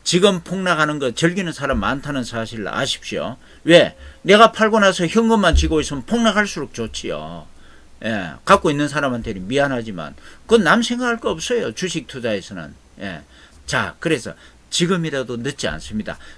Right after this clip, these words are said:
정말 내 주식 떠나버리겠다 하는 사람 빼고 나 그동안 여기 주식시장에 틀어놓은 것만 해도 억울해서 수금해야 되겠다.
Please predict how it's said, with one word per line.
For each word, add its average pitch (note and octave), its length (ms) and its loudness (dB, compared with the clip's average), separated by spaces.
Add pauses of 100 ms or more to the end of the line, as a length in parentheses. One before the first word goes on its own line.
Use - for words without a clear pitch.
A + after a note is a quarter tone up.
(140)
정말 G3+ 320 6
내 F#3 140 6
주식 F#3 360 -2
떠나버리겠다 F3 600 0
하는 B2+ 160 -4
사람 A#2 300 -6
빼고 A2 520 2 (1300)
나 D3+ 300 6
그동안 D3+ 500 -2
여기 A#2 400 -4 (200)
주식시장에 C3+ 720 -4
틀어놓은 E3 420 -2
것만 A2 240 -4
해도 G#2+ 240 -4
억울해서 F#3 520 0 (220)
수금해야 C#3+ 540 -2
되겠다. G#2+ 420 -6